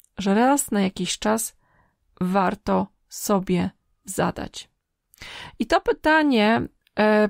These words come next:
pierwszy raz usłyszałam wiele lat temu od Roberta Krolla. On, e,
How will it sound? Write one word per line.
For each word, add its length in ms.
pierwszy 360
raz 200
usłyszałam 640
wiele 600
lat 300
temu 500
od 420
Roberta 480
Krolla. 420
On, 260
e, 480